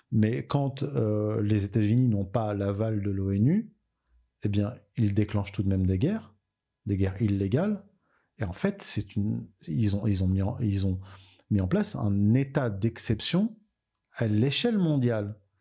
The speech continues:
en violant le droit international. Pour eux, le droit international n'existe plus.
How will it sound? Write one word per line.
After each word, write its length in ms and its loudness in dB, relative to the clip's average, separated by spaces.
en 180 0
violant 420 2
le 100 0
droit 220 0
international. 560 -2
Pour 260 -2
eux, 60 0
le 100 2
droit 180 -2
international 680 -2
n'existe 760 2
plus. 380 -2